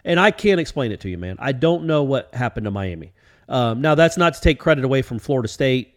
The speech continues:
They showed a lot of fight, finally. Um, but as I tweeted about,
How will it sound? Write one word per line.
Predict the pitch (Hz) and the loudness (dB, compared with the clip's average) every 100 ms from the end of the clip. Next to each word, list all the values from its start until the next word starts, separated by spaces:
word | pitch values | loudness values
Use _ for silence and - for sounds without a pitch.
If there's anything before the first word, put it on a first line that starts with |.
| _ | _
They | 117 | -8
showed | 98 143 120 | -2 0 2
a | |
lot | 127 | 0
of | 110 98 _ _ _ - | -2 -8 _ _ _ -20
fight, | - - 147 143 - _ _ _ | -8 0 2 2 -4 _ _ _
finally. | - 147 139 139 135 - _ _ _ _ 120 | -2 0 2 0 -2 -6 _ _ _ _ -6
Um, | 110 104 98 95 _ _ _ _ _ | -4 -4 -6 -12 _ _ _ _ _
but | 113 160 147 | 0 0 2
as | - 175 175 | 2 2 4
I | 165 | 2
tweeted | 131 180 220 175 127 | 2 -4 -2 0 0
about, | 107 104 101 | 0 -2 -2